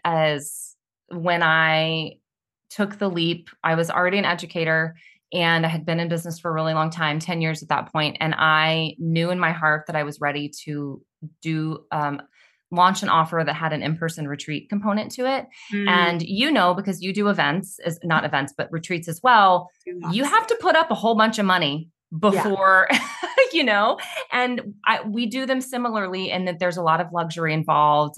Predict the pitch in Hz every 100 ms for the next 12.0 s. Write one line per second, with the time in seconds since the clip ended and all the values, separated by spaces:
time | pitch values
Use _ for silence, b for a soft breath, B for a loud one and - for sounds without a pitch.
0 | - 165 160 160 151 160 - 170 123 165
1 | - 175 165 160 - 165 160 147 - 240
2 | 226 214 185 - 151 - 196 196 185 175
3 | 147 151 175 208 202 170 - 170 165 165
4 | 147 - B B B 233 - 202 190 185
5 | 180 175 165 - 185 190 190 196 196 233
6 | 247 226 196 170 185 - 233 220 185 170
7 | 165 165 180 170 165 180 180 185 180 175
8 | 165 165 180 165 170 165 165 156 156 165
9 | 165 160 160 151 147 151 214 247 B B
10 | B 214 165 196 196 170 185 196 202 185
11 | 180 165 - 170 165 170 165 156 165 170